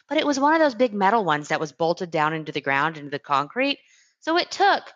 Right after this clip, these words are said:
you know, our guys going, taking a, you know, a day, going to Home Depot, getting a new mailbox, going and uninstalling the old one, putting in the new one. And it actually costs a lot more money than we want to be honest about, right? You think that things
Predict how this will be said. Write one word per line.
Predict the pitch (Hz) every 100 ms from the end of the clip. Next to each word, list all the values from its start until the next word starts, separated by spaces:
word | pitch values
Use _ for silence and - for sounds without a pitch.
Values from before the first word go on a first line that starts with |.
| _ _ _
you | 233
know, | 220
our | 175
guys | 165 185 208 220 -
going, | 196 190 185 180 185 _ _ _ _
taking | - 196 240 226 202
a, | 202 - _
you | 208 190
know, | 190
a | 196
day, | 190 175 170 165
going | 165 196
to |
Home | 202 226
Depot, | 196 185 175 170 180 175
getting | 143 160 202
a | 214
new | 220 214 226 214 _ _
mailbox, | 185 180 170 170 175 -
going | 180 190 196
and | 190 185
uninstalling | - 180 196 - 185 190
the | 185
old | 165 165
one, | 170
putting | 175 - 202
in | 190
the |
new | 170 165
one. | 165 - _ _
And | 196
it | 190
actually | 190 - 202
costs | 170 165
a | 156
lot | 156 147
more | 160
money | 151 147
than | 147 139
we | 143
want | 139 139 143
to | - 147 135 _ _ -
be | 143
honest | - 151 160 147 147
about, | 131 110
right? | - 127 175 - _ _
You | - 160
think | 185 185 -
that | 147
things | - 151 151 -